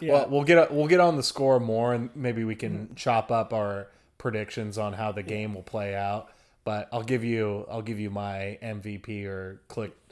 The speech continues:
Speaker 2: uh, pick to click,
Speaker 1: Yeah.
Speaker 2: i-, if you will, is that, uh, I'm gonna go with Julian Love.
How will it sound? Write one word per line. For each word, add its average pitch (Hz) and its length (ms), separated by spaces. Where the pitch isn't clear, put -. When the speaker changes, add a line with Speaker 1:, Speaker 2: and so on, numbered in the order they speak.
Speaker 2:
uh, 98 220
pick - 300
to 123 80
click, 117 500
Speaker 1:
Yeah. 139 300
Speaker 2:
i-, 123 180
if 123 240
you 113 120
will, 101 320
is 98 140
that, 104 220
uh, 104 380
I'm 127 120
gonna 156 140
go 151 180
with 110 280
Julian 113 600
Love. 107 520